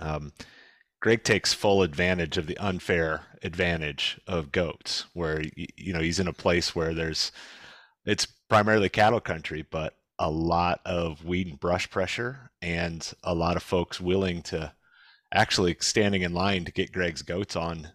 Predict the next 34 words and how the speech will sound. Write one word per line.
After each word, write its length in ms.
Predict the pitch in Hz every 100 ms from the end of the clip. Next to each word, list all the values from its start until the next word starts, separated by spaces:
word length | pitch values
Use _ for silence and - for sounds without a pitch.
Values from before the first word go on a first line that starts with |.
| _
his 240 | - 92
property 580 | - 85 80 80 80 98
to, 280 | - 80 78 _ - - - - _ _ _ -
to, 420 | - 87 82 82
uh, 160 | 82 80
kinda 300 | - 98 85
keep 260 | - 120 -
things 220 | 98 -
cleaned 280 | - 101 95
up 160 | 92
for 80 | -
the 100 | 95
cattle. 400 | - 104 117 85
So 140 | -
that 240 | 92 95 -
means 260 | 98 87
lots 320 | 85 90 104 -
of 80 | 82
scattered 560 | - 98 98 92 80
pastures. 840 | - 85 80 - 78 78 85 - - - - - - _ -
Uh, 180 | 123 -
how 120 | 165
many, 180 | 196 151 -
how 120 | 135
many 100 | 139
different, 300 | 139 - - _ _ _ _ _ _ - - _ _ _ _ _
how 120 | -
many 160 | 190 170
pieces 460 | - - 151 131 110
of 140 | 104
property 440 | - 107 - 87 85
separated 800 | - 110 101 107 92 90 85
by 160 | - 82
roads 720 | 80 165 185 - - - -